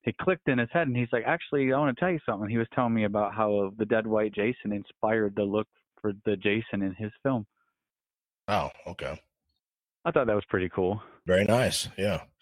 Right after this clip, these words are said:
Speaker 2: Yeah, I mean, I, like I said, I'm not gonna nitpick on some of the small stuff. I mean, most of the,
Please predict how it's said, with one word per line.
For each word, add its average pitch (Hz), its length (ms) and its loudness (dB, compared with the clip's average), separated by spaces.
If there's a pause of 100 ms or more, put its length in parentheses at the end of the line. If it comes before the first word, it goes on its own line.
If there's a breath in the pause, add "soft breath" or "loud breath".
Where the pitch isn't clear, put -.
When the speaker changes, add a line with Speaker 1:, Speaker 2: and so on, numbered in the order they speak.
(320 loud breath)
Speaker 2:
Yeah, 160 160 10
I 139 40 8
mean, 156 140 8
I, 156 100 4
like 143 160 4
I 120 40 -2
said, 123 160 4
I'm 123 100 2
not 110 140 2
gonna 85 160 0 (180)
nitpick 82 260 -4
on 76 100 -6
some 85 160 -4
of 80 40 -6
the 73 60 -4
small 76 300 -4
stuff. 76 480 -4
I 71 80 -4
mean, 71 480 -8
most 78 320 -4
of 73 80 -10
the, 69 280 -4